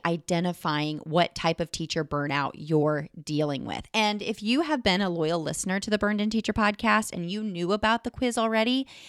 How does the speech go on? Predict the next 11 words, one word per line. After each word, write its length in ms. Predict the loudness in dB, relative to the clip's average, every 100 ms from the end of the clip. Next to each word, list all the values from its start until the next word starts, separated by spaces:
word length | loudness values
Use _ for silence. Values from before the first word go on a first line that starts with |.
| -6
and 200 | -4 -2
you've 200 | -2 -2
taken 360 | 0 0 2 2
it, 180 | 0 -2 -16 -20 -16
here's 320 | -4 -2 -2
something 380 | -4 -2 -2 0
really 220 | 0 0
interesting. 580 | -2 -6 -6 -6 -6 -6
There's 260 | -4 -4 -2
a 100 | -2
member 440 | 0 -2 -2 -4